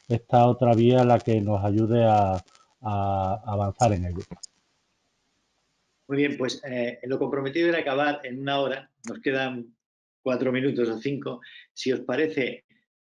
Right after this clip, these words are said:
Speaker 2: vais a tomar la palabra uno por uno y os pediría, eh, una síntesis de, eh, si podéis,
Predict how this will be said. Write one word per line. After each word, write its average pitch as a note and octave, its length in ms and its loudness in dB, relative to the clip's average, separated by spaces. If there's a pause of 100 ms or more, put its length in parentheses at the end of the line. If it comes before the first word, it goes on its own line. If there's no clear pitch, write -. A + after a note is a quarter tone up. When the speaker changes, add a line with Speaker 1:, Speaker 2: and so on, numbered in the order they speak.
(180)
Speaker 2:
vais C#3 340 -4
a - 80 -18
tomar C3+ 220 -4
la C3+ 160 -2
palabra B2+ 400 0
uno C3 220 -2
por C#3 140 2
uno D3 440 0
y B2 260 2
os A#2+ 120 0
pediría, C3 840 0 (320)
eh, A2+ 600 -4 (280)
una C3+ 200 -4
síntesis D3+ 600 -2
de, B2 240 0
eh, A2+ 440 -12
si - 140 -6
podéis, A#2+ 520 0